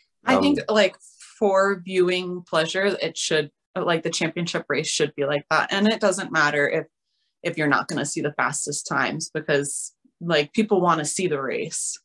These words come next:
Speaker 1: So I will say, I request that they space those ski ergs out further next time.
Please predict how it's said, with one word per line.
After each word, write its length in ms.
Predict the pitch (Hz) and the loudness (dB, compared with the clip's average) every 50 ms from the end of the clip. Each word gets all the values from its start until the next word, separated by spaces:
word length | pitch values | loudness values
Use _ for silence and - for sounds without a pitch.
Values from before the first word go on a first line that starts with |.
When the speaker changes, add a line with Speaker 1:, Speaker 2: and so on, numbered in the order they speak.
| _ _ _ _ _ _ _ _ _ _ _ _ _ _ | _ _ _ _ _ _ _ _ _ _ _ _ _ _
Speaker 1:
So 440 | - - - - - - - 170 - _ _ _ _ _ _ _ - - - _ _ - - - - - | -10 -6 -4 -4 -2 -4 -6 -8 -12 _ _ _ _ _ _ _ -20 -20 -20 _ _ -20 -20 -10 0 4
I 120 | 208 214 | 6 6
will 260 | 208 202 240 254 285 | 8 8 8 8 8
say, 440 | 269 269 - 269 254 247 247 247 240 - | 4 2 -2 0 0 2 2 0 0 0
I 140 | 180 185 196 | -2 -2 -2
request 840 | 196 190 185 202 190 185 - - - 214 214 226 226 - - - - - | -4 -6 -8 -10 -10 -10 -4 0 2 2 2 2 0 -6 -10 -12 -8 -4
that 260 | 190 196 175 - - 165 | 0 2 2 2 2 0
they 200 | 180 175 175 175 | 0 -2 -2 -4
space 560 | - - - - - 202 185 214 208 - - - | -8 -10 -6 0 2 2 4 4 2 0 -2 2
those 560 | 185 185 180 180 175 175 175 175 170 - - _ _ _ _ _ | 4 4 6 6 4 4 2 0 -4 -8 -12 _ _ _ _ _
ski 320 | - - - - 214 220 | -12 -10 -2 2 4 6
ergs 260 | 220 214 220 220 214 220 | 8 8 8 8 6 4
out 300 | 220 208 214 202 - - | 4 4 4 4 2 0
further 480 | - 196 180 185 185 202 214 233 233 - _ | 2 2 4 4 4 4 2 2 0 -4 _
next 340 | 240 226 208 - - - - | -4 -4 -4 -4 -8 -6 -2
time. 380 | 240 226 220 226 233 233 240 | 2 2 4 4 4 2 2